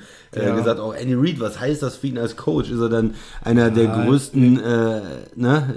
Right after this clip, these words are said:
Speaker 1: Ist, ist er auf Nummer
Speaker 2: Mahomes geht auf jeden
Speaker 1: drei
Speaker 2: Fall
Speaker 1: dann, oder was?
Speaker 2: natürlich ein Stückchen näher ran an Brady, von dem ist er noch ultra weit weg, aber,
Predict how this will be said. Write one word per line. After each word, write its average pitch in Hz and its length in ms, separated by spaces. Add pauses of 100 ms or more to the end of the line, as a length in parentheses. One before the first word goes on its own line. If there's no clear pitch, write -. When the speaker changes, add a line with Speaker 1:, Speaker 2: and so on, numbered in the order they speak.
Speaker 1:
Ist, 127 160
ist 120 180
er 143 100
auf 127 100
Nummer 131 380
Speaker 2:
Mahomes 143 480
geht 151 340
auf 135 160
jeden 151 180
Speaker 1:
drei - 140
Speaker 2:
Fall 143 240
Speaker 1:
dann, 117 240
oder 107 160
was? 107 60
Speaker 2:
natürlich 143 320
ein 143 100
Stückchen 151 400
näher 139 200
ran 139 140
an 131 140
Brady, 139 400
von 135 160
dem 135 120
ist 127 100
er 135 60
noch 127 220
ultra 135 300
weit 120 240
weg, 135 240
aber, 120 840